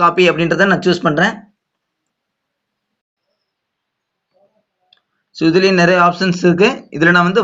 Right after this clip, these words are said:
WhatsApp அப்படின்ற ஆப்ஷனை சூஸ் பண்றேன். நெக்ஸ்ட் யாருக்கு அனுப்பணுமோ அவங்களுக்கு நான் சென்ட் பண்ணிடுறேன்.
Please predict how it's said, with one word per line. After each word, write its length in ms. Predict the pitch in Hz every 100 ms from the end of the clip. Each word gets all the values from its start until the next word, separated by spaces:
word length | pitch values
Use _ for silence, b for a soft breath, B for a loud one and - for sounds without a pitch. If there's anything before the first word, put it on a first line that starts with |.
| 175
WhatsApp 320 | 185 196 175
அப்படின்ற 280 | 170 175 175 165
ஆப்ஷனை 260 | 165 196 262 - -
சூஸ் 220 | 185 185
பண்றேன். 300 | 165 160 233 - - _ _ _ _ _ _ _ _ _ _ - _ _ _ _ _ _ _ _ _ - - _ 156
நெக்ஸ்ட் 280 | 160 - 208 233 - - - 139
யாருக்கு 400 | 151 196 240 208
அனுப்பணுமோ 380 | 196 175 180 196 277 - _ 151
அவங்களுக்கு 300 | 175 180 175
நான் 160 | 175 233 277 - _ - -
சென்ட் 200 | 185 180
பண்ணிடுறேன். 380 | 185 175 139 143